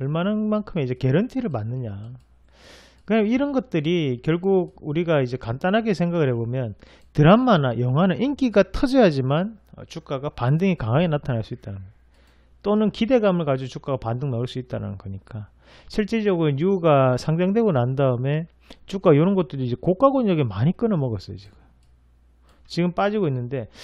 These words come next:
제가 볼 때는 어느 정도에서는 좀 바닥이 좀 잡힐 확률이 대단히 높아요. 음. 왜냐하면 이미 상장된 가격대도 지금 지나쳐서 내려왔잖아요. 지금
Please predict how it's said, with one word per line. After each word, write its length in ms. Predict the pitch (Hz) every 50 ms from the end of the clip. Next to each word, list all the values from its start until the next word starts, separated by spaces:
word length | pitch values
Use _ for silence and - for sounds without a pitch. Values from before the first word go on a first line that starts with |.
| - - - _
제가 280 | - - 214 247 294 302
볼 200 | 277 269 220 -
때는 580 | 214 202 190 180 175 170 165 160 151 151 - - - 143
어느 180 | 165 147 160
정도에서는 600 | 165 180 185 190 190 226 233 214 190 - 170 147
좀 100 | 135 139
바닥이 340 | - - 156 202 214 175 151
좀 100 | 131 120
잡힐 380 | - - 113 - - - 196 175
확률이 300 | 147 147 143 139 120 104
대단히 280 | - 113 110 151 170 135
높아요. 360 | 117 110 - - 95 90 85 - - _ _ _ _ _ _ _ _ _ 160
음. 220 | 127 107 101 92 - _ _ _ _ _ _ _ _ _ _ _ _ _ - - - - - _ -
왜냐하면 480 | 156 185 214 226 214 196 185 175 - -
이미 420 | 226 254 247 220 180 170 165 151
상장된 600 | 147 - 202 196 208 208 220 220 226 220 233 233
가격대도 560 | 208 156 135 143 165 190 185 - 175 156 147 143
지금 300 | - - 143 139 135 131
지나쳐서 540 | - - 123 139 147 - - 196 - 190
내려왔잖아요. 520 | 156 139 165 165 120 107 - - 107 101 92
지금 240 | - - - -